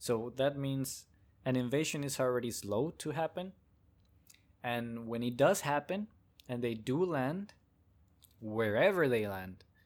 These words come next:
there's going to be, let's say, quote unquote, soldiers already armed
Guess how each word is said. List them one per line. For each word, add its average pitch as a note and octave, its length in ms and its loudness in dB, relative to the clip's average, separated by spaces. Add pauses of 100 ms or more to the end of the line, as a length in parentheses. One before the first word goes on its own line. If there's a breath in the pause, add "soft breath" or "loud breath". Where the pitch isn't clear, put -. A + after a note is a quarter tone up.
(340 soft breath)
there's B2 300 4
going B2+ 240 2
to B2+ 120 -4
be, A2+ 480 -2 (420)
let's G2 240 -6
say, G2+ 480 -4
quote A#2 180 0
unquote, A2+ 460 -2
soldiers A#2 640 -4 (1200 soft breath)
already B2 400 6
armed G2+ 400 -6